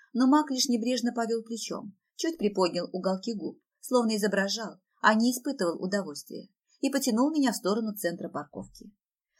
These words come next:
Внезапно перед глазами выросло пламя. Нет, слава богу, не настоящее. А то я уже с ног до головы похолодела, покрылась испариной от страха и отчаяния.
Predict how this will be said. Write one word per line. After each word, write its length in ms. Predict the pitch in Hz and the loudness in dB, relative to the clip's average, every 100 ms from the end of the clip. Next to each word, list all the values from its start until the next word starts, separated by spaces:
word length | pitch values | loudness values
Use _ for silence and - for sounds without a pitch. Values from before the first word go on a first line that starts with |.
| - | -8
Внезапно 520 | 180 180 180 175 170 | -4 4 4 4 -2
перед 200 | 160 165 151 | -2 -4 -2
глазами 400 | 165 170 175 160 | -2 0 -2 -2
выросло 380 | 165 175 - 180 | -4 -6 -6 -8
пламя. 420 | 180 156 - 185 _ _ _ 202 | -8 -10 -12 -18 _ _ _ 2
Нет, 360 | 202 196 - | 4 4 0
слава 300 | - 190 196 | 0 2 2
богу, 260 | 190 208 208 | 4 4 4
не 140 | 208 | 2
настоящее. 760 | 214 - 247 185 - - - - _ - - - | 0 -4 -4 -4 -8 -14 -16 -20 _ -20 -6 0
А 100 | 202 | 2
то 300 | 214 240 262 | 4 2 2
я 240 | 196 196 190 | 2 2 2
уже 180 | 196 | 0
с 80 | 202 | 0
ног 200 | 196 196 | 0 0
до 100 | 202 | 0
головы 340 | 180 180 175 202 | 0 0 -2 -2
похолодела, 720 | 208 220 226 190 151 - - - - | -2 -2 -4 -6 -10 -12 -18 -10 -2
покрылась 460 | 190 202 196 190 | 2 4 4 2
испариной 480 | 196 - 208 190 185 | -2 2 2 2 -2
от 60 | 180 | -4
страха 400 | - 240 - 190 | -2 -2 -2 -2
и 20 | |
отчаяния. 640 | 196 - 226 156 - | -2 -2 -4 -6 -10